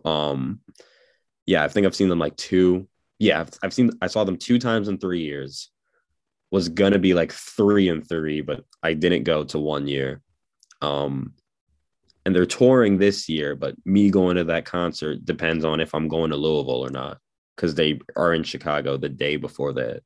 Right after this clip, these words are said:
the title game. So I would say Churches. I just think sonically the way they sound and, like, the mood they kind of put me in and everything. Like, they have a song for, like, I feel like every mood.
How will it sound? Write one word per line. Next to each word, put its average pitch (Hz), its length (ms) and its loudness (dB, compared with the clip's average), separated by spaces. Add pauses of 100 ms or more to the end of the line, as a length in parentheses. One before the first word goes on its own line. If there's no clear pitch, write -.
(120)
the 67 80 -8
title 67 340 -4
game. - 300 -10 (920)
So - 180 0
I 107 80 4
would 135 160 6
say 107 160 6
Churches. - 480 -4
I - 140 -4
just 92 200 -2
think 87 220 0
sonically 85 580 -2
the 78 120 -2
way 78 180 -2
they 73 160 -2
sound 67 460 -6
and, 64 80 -8
like, 58 180 -8
the 69 80 -6
mood 62 340 -4
they 58 120 -4
kind 65 180 -4
of 64 80 -8
put 65 180 -8
me 64 140 -6
in 58 140 -6
and - 100 -8
everything. - 760 -10
Like, - 220 -8 (220)
they 92 80 4
have 98 160 4
a 90 60 0
song 82 280 0
for, - 120 -6
like, 71 120 -2
I 73 80 -2
feel - 160 -4
like 73 140 -2
every 78 260 -4
mood. 73 380 -4